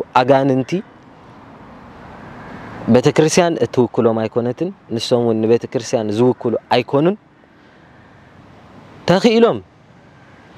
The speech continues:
ናብ ንስሓ ህይወት ተመሊሶም፣ እ፣ ቅዱስ ቁርባኖም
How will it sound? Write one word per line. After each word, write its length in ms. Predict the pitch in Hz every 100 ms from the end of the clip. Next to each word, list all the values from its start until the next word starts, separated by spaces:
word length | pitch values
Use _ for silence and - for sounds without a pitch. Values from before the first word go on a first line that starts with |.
| - 113
ናብ 160 | 113
ንስሓ 280 | 127 120 117 123
ህይወት 360 | 120 117 110 - -
ተመሊሶም፣ 560 | 117 117 123 123 180 208 _ - - - - - - - -
እ፣ 120 | - 107 107 104 - - - - -
ቅዱስ 280 | 123 123 120
ቁርባኖም 500 | - 127 127 127 123